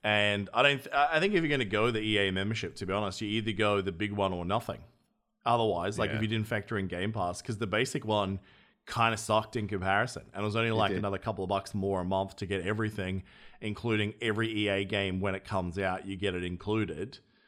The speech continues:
Speaker 2: Mm-hmm.
Speaker 1: Um, day one. It's like, yeah, well, of course, I'll do that. Um, in years where E A is releasing multiple games, this year is just a, a barren wasteland for them, really,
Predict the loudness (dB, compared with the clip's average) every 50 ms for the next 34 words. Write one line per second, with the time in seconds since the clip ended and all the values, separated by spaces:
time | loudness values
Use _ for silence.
0 | _ _ -10 -8 -4 0 2 4 4 4 4 4 2 0 -2 -4 -4 -2 -2 -2
1 | 0 0 2 2 2 2 0 -2 -4 -6 -8 -8 -6 -4 -4 -4 -2 -2 0 0
2 | 0 0 -2 -2 -4 -4 -6 -6 -4 -4 -2 -2 -4 -6 -6 -6 -6 -6 -6 -4
3 | -4 -2 -2 -2 -4 -6 -12 -14 -6 -2 2 2 4 2 2 0 0 2 2 4
4 | 4 4 4 4 4 4 4 2 4 4 4 4 4 4 4 2 0 -2 -2 -2
5 | -2 -4 -4 -4 -2 -4 -4 -6 -8 -8 -6 -6 -6 -6 -8 -10 -10 -8 -6 -6
6 | -4 -2 0 2 2 2 2 0 -4 -8 -8 -10 -8 -6 -6 -6 -6 -6 -10 -10
7 | -10 -10 -8 -6 -6 -4 -2 -2 -2 -2 -4 -4 -4 -4 -4 -4 -6 -8 -8 -10
8 | -12 -12 -10 -10 -8 -8 -10 -10 -12 -10 -8 -6 -4 -4 -4 -4 -6 -10